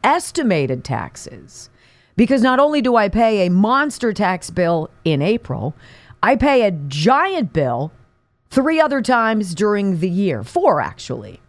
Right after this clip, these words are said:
And I'm just here to tell you, I've got twenty-six thousand reasons why I'm questioning why I ever have paid taxes. We are on the brink <gasps> of another government shutdown, ladies and gentlemen. By golly, September thirtieth is the deadline.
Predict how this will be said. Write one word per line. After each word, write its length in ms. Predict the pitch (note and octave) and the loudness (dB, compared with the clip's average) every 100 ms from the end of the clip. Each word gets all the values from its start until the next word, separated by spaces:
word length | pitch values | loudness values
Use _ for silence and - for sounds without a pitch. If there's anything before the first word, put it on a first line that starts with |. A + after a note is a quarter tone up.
| _ _ _ _ _ _ - - | _ _ _ _ _ _ -10 0
And 280 | G#3+ A#3 A3+ | 4 4 4
I'm 180 | B3 D#4+ | 2 0
just 160 | D#4 | 0
here 100 | C#4+ A#3+ | 0 0
to 80 | |
tell 200 | G#3+ A3 | 2 2
you, 140 | G#3 G3 | 4 4
I've 160 | A3 | 2
got 180 | B3 A#3 | 2 -2
twenty-six 600 | - B3 A#3+ - G#3+ - | 0 -2 -2 -2 -4 -6
thousand 560 | - G#3+ G#3+ A#3 G3 F#3 | -2 2 4 2 0 0
reasons 500 | F#3+ G3 E3 D#3 C#3 | 0 0 2 2 2
why 300 | D#3 D#3+ D3+ | 2 2 2
I'm 120 | D#3 | -2
questioning 640 | - F3+ D#3 E3 C#3 C3 | 0 -2 -2 -2 -2 0
why 200 | C#3 D3+ | 0 0
I 200 | C3+ B2 | 0 -2
ever 280 | - C#3+ B2 | 0 -2 -2
have 120 | A#2 | -6
paid 220 | - B2 A#2 | -4 -4 -2
taxes. 640 | B2+ G#2 - - - - _ _ _ _ _ _ _ | -4 -6 -12 -18 -20 -20 _ _ _ _ _ _ _
We 160 | A3 D4+ | 2 4
are 80 | C#4+ | 4
on 140 | C4+ | 2
the 80 | A#3 | 0
brink 500 | F3+ G3+ A#3+ C#4 - | 0 0 0 -2 -4
<gasps> 60 | F#4 A4 A#4 A#4+ A4+ - | -6 -4 -2 -2 -4 0
of 180 | A3+ A#3+ | 2 4
another 460 | C#4 D4 E4 F4+ | 4 4 2 2
government 500 | B3 D4 D#4 D#4+ E4+ | 2 2 2 0 -2
shutdown, 540 | - E4+ D#4 C#4 B3 A#3 | -2 0 0 2 0 2
ladies 280 | A3+ G#3 F3 | 0 0 -2
and 140 | F#3+ | 0
gentlemen. 440 | F#3+ F#3 A3 A#3 | 0 0 0 0
By 260 | F#3+ A#3+ C4+ | 2 2 2
golly, 320 | A#3 A#3 C4+ | 2 2 0
September 400 | - G3 B3 A3 | -2 -2 0 0
thirtieth 420 | A3 A#3 A#3+ A#3 | 2 0 2 2
is 120 | G#3 E3+ | 0 0
the 100 | D#3+ | 0
deadline. 560 | F3+ E3+ F3 F#3 G#3+ | 0 0 0 0 -2